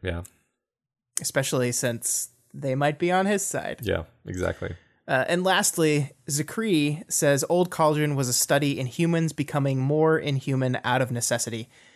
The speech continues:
Speaker 2: New Cauldron looks like it might be a study of inhuman characters rediscovering their humanity." I like that a lot because that's, uh, that kind of fits in w-, some of the themes we're exploring with, with Ward so far, is this idea of recovery, this idea of, um, becoming better and moving past,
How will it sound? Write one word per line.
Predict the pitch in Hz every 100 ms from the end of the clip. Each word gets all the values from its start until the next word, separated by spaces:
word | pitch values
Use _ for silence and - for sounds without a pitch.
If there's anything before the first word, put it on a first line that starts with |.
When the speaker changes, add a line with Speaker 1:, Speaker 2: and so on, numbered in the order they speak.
| _ -
Speaker 2:
New | 151
Cauldron | 156 151 151 143
looks | 160 160
like | 170 160
it | 175
might | 143 165 175
be | 160
a |
study | 165 - 156 160
of | 160 -
inhuman | 196 185 156 143
characters | 139 135 135 156 147 127
rediscovering | 143 202 202 - 131 135 139 139
their | 151
humanity." | 139 175 180 151 123 127 - - -
I | 202
like | 269 294
that | 135
a | 135
lot | 120 -
because | 131 131
that's, | 139 139 -
uh, | 127 127 120
that | 143
kind | 156
of | 135
fits | - 127
in | 123 120
w-, | - 107 - 87
some | - 143
of |
the | 123
themes | - 135 127
we're | 123
exploring | 120 - 127 117 120
with, | 117 - -
with | 131 123
Ward | 147 180 170
so | -
far, | 113 117 113
is | 117 123
this | 120
idea | 120 127 127 123
of | 120
recovery, | 120 - 127 120 117
this | 113 117
idea | 120 123 120
of, | - 117 - - - - -
um, | 113 120 120 147 -
becoming | 143 - 147 127
better | 117 131 127
and | 120 120
moving | 127 123 120
past, | 127 117 120 -